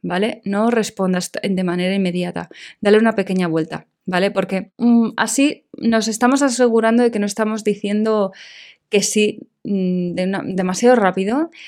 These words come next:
y estamos aprendiendo a poner límites, ¿vale? Estamos aprendiendo a escucharnos, a darnos prioridad, a realmente tomar una decisión pensando en nosotras y dar una respuesta en función de lo que nos apetece de verdad, ¿vale? Así que este es un hábito maravilloso.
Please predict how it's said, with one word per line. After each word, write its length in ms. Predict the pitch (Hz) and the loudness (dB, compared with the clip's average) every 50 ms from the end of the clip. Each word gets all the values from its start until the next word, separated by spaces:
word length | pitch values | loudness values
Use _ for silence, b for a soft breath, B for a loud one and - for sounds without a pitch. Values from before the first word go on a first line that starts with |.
| B B B B | B B B B
y 80 | - 208 | -2 0
estamos 320 | 208 - 220 220 233 - | 0 0 -2 -2 -2 -2
aprendiendo 640 | 277 - - 240 233 226 220 220 240 247 247 240 240 | -4 -2 0 0 2 2 2 2 2 2 2 2 0
a 60 | 233 233 | 0 -2
poner 320 | 202 196 196 196 190 196 | -2 -2 0 -2 0 0
límites, 680 | 202 214 226 220 202 185 - 175 180 - - - _ - | 2 2 2 2 0 0 -4 -6 -6 -8 -10 -12 _ -6
¿vale? 180 | 185 185 185 | -4 -4 -4
Estamos 340 | 202 - - 196 196 202 196 | -4 -4 -4 -4 -4 -4 -6
aprendiendo 420 | 202 196 190 185 185 190 185 175 | -6 -6 -4 -2 -2 -2 -2 -2
a 40 | 170 | -4
escucharnos, 720 | 180 - - 180 180 - - 240 247 269 277 302 311 302 302 | -6 -6 -8 -8 -8 -2 2 4 4 6 6 4 4 2 2
a 60 | 226 | 0
darnos 260 | 202 196 202 208 - | 0 0 0 -4 -6
prioridad, 640 | - - 196 185 175 175 175 185 214 254 294 311 311 B B B B B | -6 -4 -2 -2 0 0 0 2 4 4 4 2 0 B B B B B
a 80 | B - | B -2
realmente 580 | 190 185 190 190 196 196 196 202 202 233 240 233 | 0 2 2 2 0 0 -2 -2 2 2 0 0
tomar 280 | 240 226 190 185 190 190 | 0 -2 0 0 0 0
una 160 | 208 208 202 | 0 0 0
decisión 420 | 202 202 202 190 - 214 208 196 | 0 -2 -2 -4 -2 0 -2 -2
pensando 360 | 175 170 170 - 190 196 220 | -2 -4 -6 -4 -2 0 0
en 80 | 254 262 | 2 2
nosotras 600 | 269 247 - 247 233 240 262 311 359 349 - - B B B B B B B - | 0 0 0 -2 0 2 2 0 0 -2 -6 -12 B B B B B B B -6
y 320 | - 220 220 226 240 - | -2 0 2 2 0 0
dar 160 | - 208 185 190 | 0 -2 0 0
una 140 | 202 214 | 2 0
respuesta 720 | 214 208 196 185 - - 190 185 190 - 226 226 - - - | 0 0 -2 -6 -4 -4 -4 -4 -2 -2 -2 -2 -2 -6 -10
en 260 | - 175 - - - | -10 -10 -8 -8 -10
función 460 | - - 196 180 185 - 196 202 226 | -8 -4 -4 -4 -2 -2 0 0 2
de 240 | 220 220 185 - - - | 0 0 -2 -4 -8 -10
lo 120 | - 180 170 | -10 -8 -6
que 100 | 175 160 | -4 -4
nos 180 | 160 165 - | -4 -4 -6
apetece 480 | 180 180 170 - 202 202 - 277 - - - | -8 -8 -6 -8 -6 -4 -2 -4 -4 -2 -4
de 220 | 190 185 190 175 | -2 0 0 2
verdad, 420 | 170 170 165 - 143 - - - _ - | 0 0 -2 -4 -6 -8 -8 -10 _ -12
¿vale? 320 | - 160 165 175 220 254 | -8 -6 -4 -2 -4 -4
Así 240 | 240 190 - - 175 | -4 -6 -10 -10 -6
que 80 | - | -6
este 140 | 214 226 320 | -4 -2 -2
es 80 | 302 - | -2 0
un 120 | 294 277 | 2 4
hábito 280 | 285 277 269 254 254 240 | 4 4 4 4 4 4
maravilloso. 640 | 226 214 202 180 165 170 170 165 - 180 165 170 | 4 4 2 2 2 0 0 -2 -2 -6 -6 -6